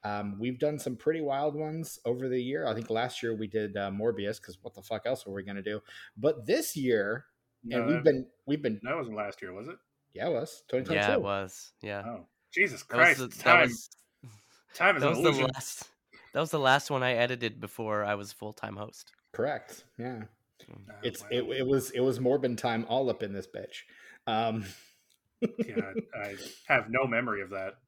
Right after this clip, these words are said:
Speaker 2: Uh,
Speaker 1: Mm. I mean,
Speaker 3: Well, I felt, I felt lucky
Speaker 1: good
Speaker 3: that I
Speaker 1: for
Speaker 3: get
Speaker 1: you.
Speaker 3: it, got in right after the line because I have no desire to see Morbius,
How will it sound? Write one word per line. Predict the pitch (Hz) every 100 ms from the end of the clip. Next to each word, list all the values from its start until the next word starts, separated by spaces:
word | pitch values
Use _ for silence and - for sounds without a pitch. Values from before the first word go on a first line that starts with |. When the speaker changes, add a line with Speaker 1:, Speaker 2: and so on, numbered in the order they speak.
| _ -
Speaker 2:
Uh, |
Speaker 1:
Mm. | 123 139 135 123 113 104 95 _ _ - _ _ _ _ -
I | 117
mean, | 127 127
Speaker 3:
Well, | 127
I | 127
felt, | 117 160 - -
I | 127
felt | 131 165
lucky | 127 139 139
Speaker 1:
good | 131
Speaker 3:
that | 113
I |
Speaker 1:
for | 123
Speaker 3:
get | 117 143
Speaker 1:
you. |
Speaker 3:
it, | 107 113
got | 117 113
in | 113 110 107 104
right | 110 110
after | 110 -
the | 110 104
line | 107 110
because | 101 104 104 101
I | 101
have | 101 101
no | 95 95
desire | 98 95 101 98
to |
see | 98 - 98
Morbius, | 104 110 127 143 -